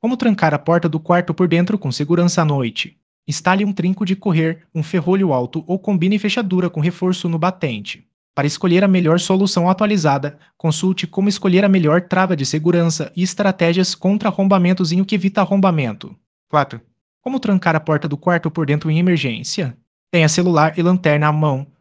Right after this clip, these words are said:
Mantenha meios de abrir a porta por fora a chave reserva e não use trancas que impeçam resgate. Em lares com crianças ou idosos, prefira soluções que permitam abertura externa de socorro,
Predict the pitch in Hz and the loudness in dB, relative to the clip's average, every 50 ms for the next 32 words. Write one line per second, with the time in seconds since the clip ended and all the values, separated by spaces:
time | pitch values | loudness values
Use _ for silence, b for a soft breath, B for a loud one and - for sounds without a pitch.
0 | _ - 156 165 160 160 170 175 165 165 180 196 202 180 190 196 190 156 156 170 | _ -4 -4 -2 0 0 2 2 2 4 4 2 2 2 2 2 2 2 2 2
1 | 180 175 175 175 - 170 170 165 175 170 - 208 208 - - 180 180 180 185 180 | 2 2 0 0 0 0 2 2 0 -2 -4 -4 -6 -2 0 2 2 4 2 2
2 | - - 190 180 175 165 151 180 151 135 139 135 131 120 127 113 - - 165 170 | 2 2 0 2 2 2 2 2 0 2 0 0 0 0 -2 -6 -6 -4 -2 0
3 | 196 208 190 175 185 180 202 196 - 196 202 202 196 196 185 - - - 165 156 | 0 2 2 2 2 2 0 -2 -2 0 0 0 0 0 -2 -4 -2 -2 -2 -2
4 | 156 165 165 160 - 170 143 147 190 180 165 156 160 131 113 107 - - - - | 0 0 0 0 0 0 2 2 2 0 0 -2 -2 -2 -2 -4 -6 -10 -14 -14
5 | - _ _ _ _ _ _ _ - 131 120 117 120 139 160 165 170 - - 202 | -16 _ _ _ _ _ _ _ -8 -4 -2 0 2 2 2 2 0 -4 -4 -4
6 | 196 - 214 202 175 175 175 - 185 170 - - 196 208 208 165 160 143 131 127 | -4 -2 0 0 0 0 0 -2 -4 -6 -6 -4 -4 -4 0 0 2 2 2 0
7 | 127 139 - - - 196 202 196 190 190 180 165 156 - - 185 185 185 - - | -2 -6 -10 -8 -4 -4 -4 -2 0 0 0 0 -2 -2 -2 -2 -2 -2 -2 -2
8 | 160 165 175 - - 202 185 - 185 180 170 180 190 - 214 208 196 185 202 190 | -4 -4 -4 -4 -4 -6 -4 -2 -2 0 2 0 0 0 -2 -2 -2 0 -2 -2
9 | 196 180 180 175 180 180 - - - 160 156 160 160 151 165 170 - - 208 202 | 0 -2 0 0 0 -2 -4 -2 -2 0 0 0 0 -2 -2 -4 -2 -4 -6 -4
10 | - 156 139 131 139 147 - | -4 -4 -4 -4 -4 -6 -10